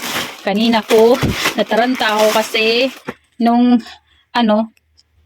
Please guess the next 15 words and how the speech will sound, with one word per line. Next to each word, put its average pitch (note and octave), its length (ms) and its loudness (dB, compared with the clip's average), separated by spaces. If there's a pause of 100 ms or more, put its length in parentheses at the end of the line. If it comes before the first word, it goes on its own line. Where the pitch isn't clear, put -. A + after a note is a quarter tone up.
(180)
dinala A#3+ 320 2
to B3 80 -4
ng A#3+ 160 2
labor A3+ 240 2
dito, A3 320 0
nandun, A3 240 2 (160)
doon G#3+ 120 -8
sa A#3 120 0
labas G3+ 320 -2
namin F3+ 400 -4
is G3 240 -6 (560)
ganito C4+ 280 2
na B3 120 -2
pa A#3 80 -6
isa-isa. G3+ 480 -6